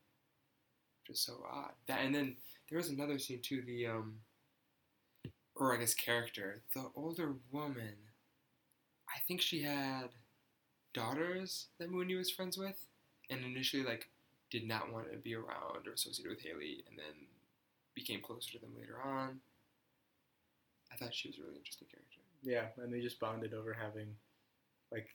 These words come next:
Speaker 2: <laughs> basically an act of, like, I don't know, like, property damage.
Speaker 1: Yeah.
Speaker 2: And then they just bo-, bonded pretty quickly just 'cause of how similar their situations were.
Speaker 1: Mm-hmm. Yeah. Ended up, like,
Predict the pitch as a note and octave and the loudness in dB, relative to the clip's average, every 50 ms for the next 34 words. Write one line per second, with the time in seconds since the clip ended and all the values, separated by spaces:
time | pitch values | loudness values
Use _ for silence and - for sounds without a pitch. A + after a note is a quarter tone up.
0 | - - D3 C3 A2+ B2 C#3+ - - - - - - - _ _ _ _ _ _ | -14 -8 -6 -6 -4 -4 -6 -6 -8 -18 -20 -20 -20 -20 _ _ _ _ _ _
1 | - - _ _ - - C3 C#3+ D3 D3+ D3 B2+ B2+ A#2+ A#2+ A2+ - - - - | -20 -20 _ _ -4 2 4 4 4 4 4 6 6 6 6 6 4 0 -6 -14
2 | - _ _ _ - - - _ _ _ _ _ _ _ _ _ _ _ _ _ | -20 _ _ _ -20 -20 -20 _ _ _ _ _ _ _ _ _ _ _ _ _
3 | - B2+ A#2 A2+ A#2 A#2 A#2 - B2 A2+ A2+ A2+ A2 G#2+ - - - - _ _ | -2 2 4 6 6 4 4 2 -2 0 2 2 2 2 0 -4 -12 -16 _ _
4 | _ _ _ _ _ _ _ _ _ - - _ _ _ - - - C#3+ B2+ A#2+ | _ _ _ _ _ _ _ _ _ -20 -20 _ _ _ -4 0 2 2 4 4
5 | A#2+ A#2 A#2 A#2+ A2 G#2+ - - _ - - B2 A#2+ - B2+ A2 A2+ G#2+ A2 G#2 | 2 2 2 2 0 0 -2 -8 _ 0 4 4 4 6 6 4 6 6 6 4
6 | G#2 G#2 G#2 G#2+ G#2+ G#2+ - - - _ - _ - B2 B2+ C3+ C3+ B2+ - - | 4 4 2 2 0 -2 -4 -8 -12 _ -16 _ 2 6 6 8 6 6 2 -2
7 | - - - - - - A#2+ A#2+ A#2+ A#2 A2+ A#2 A#2 A#2 A#2 A2+ G#2+ A#2 A2+ A2 | -6 -10 -10 -2 2 4 6 6 4 4 2 2 2 0 0 -2 0 0 0 0
8 | A2 A2+ A2 - - - - - _ _ _ _ _ _ _ _ - B2+ A#2 - | -2 -2 -2 -2 -2 -4 -6 -12 _ _ _ _ _ _ _ _ 2 2 4 4
9 | - - - - A#2 A2+ A#2 A#2 A2+ A2 - A#2 A2+ A2 G#2+ A2+ G#2+ G#2+ A2+ A2 | 2 -2 0 2 2 2 4 2 0 0 0 0 0 2 2 0 0 2 2 2
10 | G#2+ A2 A2 G#2+ - - A#2+ G#2+ G#2+ G#2+ G#2+ - - - _ _ _ _ _ _ | 2 0 -2 -2 0 0 0 0 0 -2 -6 -8 -14 -20 _ _ _ _ _ _
11 | _ _ _ _ _ _ _ - - - - A#2+ A2+ A2 G#2+ - - A2+ A2 A2 | _ _ _ _ _ _ _ -20 -20 -14 -6 -2 0 0 2 2 0 0 0 0
12 | G#2+ G#2+ G#2+ G#2 G2+ - G#2+ G2+ - G#2+ G#2+ G#2 G#2 - G#2 G#2 - G#2+ G#2 G#2+ | 0 2 2 2 0 -2 -4 -4 -2 0 0 0 -2 -2 -6 -6 -6 -6 -8 -8
13 | G#2+ - _ _ _ _ _ - G#2+ G#2 G#2+ G#2 G#2 G#2 _ _ _ _ _ _ | -10 -14 _ _ _ _ _ -20 -16 -14 -12 -12 -14 -16 _ _ _ _ _ _
14 | G#2 G#2 G2+ G#2 - _ _ _ _ - A#2+ A#2+ A#2 A2+ A2+ A2+ A#2 A2 G#2+ | -16 -16 -16 -16 -20 _ _ _ _ -2 0 0 0 0 -2 -2 -2 -4 -4